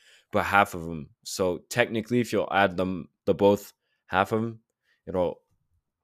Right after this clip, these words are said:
make up for one cigarette less. So that's smart.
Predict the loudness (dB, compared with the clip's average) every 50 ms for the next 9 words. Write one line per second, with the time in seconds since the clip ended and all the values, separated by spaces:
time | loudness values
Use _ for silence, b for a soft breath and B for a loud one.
0 | _ _ _ _ _ _ _ -8 -6 -6 -4 -4 -4 -6 -6 -6 -6 -4 -4 -2
1 | -2 -2 -2 -4 -4 -4 -4 -4 -6 -6 -6 -8 -10 -10 -10 -12 -10 -6 -4 -4
2 | -4 -6 -8 -10 -10 -10 -10 -12